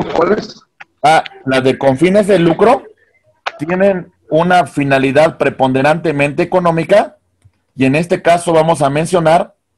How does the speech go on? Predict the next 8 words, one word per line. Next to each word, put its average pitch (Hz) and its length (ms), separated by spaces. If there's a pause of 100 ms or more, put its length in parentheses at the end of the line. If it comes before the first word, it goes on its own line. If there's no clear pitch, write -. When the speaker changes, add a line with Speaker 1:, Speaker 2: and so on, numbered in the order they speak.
(260)
Speaker 2:
a 151 180
las 208 400 (240)
sociedades 151 1300
mercantiles. 127 1040 (3250)
¿Ok? 113 220 (1040)
Walmart, 139 1200
Chedraui, 127 1120
Soriana, 120 1200